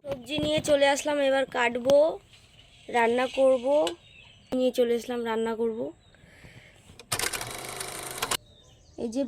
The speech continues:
বিন আর আলু একসাথে ভাজবো, আর হচ্ছে ফুলকপি আলু গায়ে মাখা মাখা ঝোল হবে, নিরাম আর কি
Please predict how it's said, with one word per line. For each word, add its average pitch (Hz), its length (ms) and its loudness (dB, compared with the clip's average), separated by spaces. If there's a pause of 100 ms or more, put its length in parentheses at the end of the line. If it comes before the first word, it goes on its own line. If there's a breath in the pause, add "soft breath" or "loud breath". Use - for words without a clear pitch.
বিন 269 280 2 (120)
আর 285 80 2 (100)
আলু 226 220 -2 (200)
একসাথে 247 300 -4 (100)
ভাজবো, 208 360 0 (1900)
আর 214 140 -4 (100)
হচ্ছে 240 380 -6 (1200)
ফুলকপি 254 600 -2 (160)
আলু 233 260 0 (1080)
গায়ে 226 260 -2
মাখা 226 240 -4
মাখা 240 160 -2 (120)
ঝোল 226 220 -2 (100)
হবে, 220 220 0 (1600)
নিরাম 254 460 2
আর 180 80 -6 (100)
কি 202 100 -20